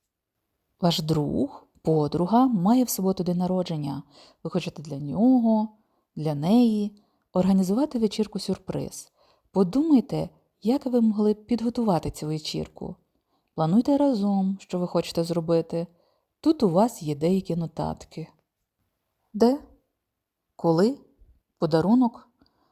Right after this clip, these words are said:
Кого запросити? Як проінформувати гостей? Бачимо,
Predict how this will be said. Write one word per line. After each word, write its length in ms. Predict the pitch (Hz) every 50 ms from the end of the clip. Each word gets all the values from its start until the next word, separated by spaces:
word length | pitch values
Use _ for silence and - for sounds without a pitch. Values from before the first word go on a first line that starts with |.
| _ _ _
Кого 240 | - 175 165 175 160
запросити? 760 | 156 156 151 - 160 151 - - 226 262 254 - 233 226 220 - _ _ _ _ _ _ _ _
Як 320 | - 160 185 269 302 - -
проінформувати 800 | - 196 190 170 151 - 165 156 156 156 151 180 214 220 220 202
гостей? 640 | 190 185 - - - - 147 143 139 139 143 _ _ _ _ _ _ _ _ _ _ _ _ _ _ _ _ _ _ _ _ _ _
Бачимо, 600 | 175 160 165 156 156 - - 156 151 151 156 160